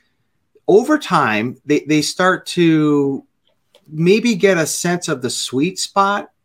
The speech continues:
you know, like, the alignment sweet spot within each of the, the precious metal categories. And, uh, you mentioned a bit ago, James, that maybe, you know, there, there's some adjustments as re-, as it relates to alignment. Is it that kind of stuff, or, or what do you foresee in the future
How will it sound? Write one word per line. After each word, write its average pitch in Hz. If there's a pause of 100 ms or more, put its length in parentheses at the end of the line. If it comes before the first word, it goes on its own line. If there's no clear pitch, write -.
(200)
you 160
know, 170
like, 160
the 165
alignment 156
sweet 160
spot 160
within 151
each 151 (100)
of 127
the, 139
the 135
precious 139
metal 131
categories. 135
And, 120 (520)
uh, 123 (440)
you 170
mentioned 190
a 156
bit 175
ago, 160
James, 151
that 151
maybe, 151
you 147
know, 143
there, 131
there's 139
some 160
adjustments 139
as 127
re-, 127
as 127
it 120
relates 127
to -
alignment. 120
Is 120
it - (220)
that 165
kind 220
of 214
stuff, 208
or, 160
or 147
what 170
do 190
you 175
foresee 156
in 139
the 120
future 123